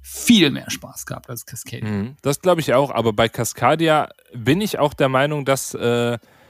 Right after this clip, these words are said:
Speaker 2: das könnte vielleicht sogar, ähm, Kennerspiel. Also vielleicht hätten, also ich glaub, das war genau dazwischen. Weil ich glaub, Cascadia war, äh, von den Regelumfang her schon leichtes Kennerniveau,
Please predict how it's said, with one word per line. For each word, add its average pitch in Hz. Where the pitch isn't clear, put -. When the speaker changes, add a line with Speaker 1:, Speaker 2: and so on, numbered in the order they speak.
Speaker 2:
das 120
könnte 202
vielleicht 160
sogar, 180
ähm, 156
Kennerspiel. 101
Also 131
vielleicht 170
hätten, 175
also 135
ich 135
glaub, 196
das 190
war 170
genau 156
dazwischen. 139
Weil 117
ich 123
glaub, 143
Cascadia 151
war, 151
äh, 123
von 131
den 123
Regelumfang 143
her 139
schon 131
leichtes 131
Kennerniveau, 104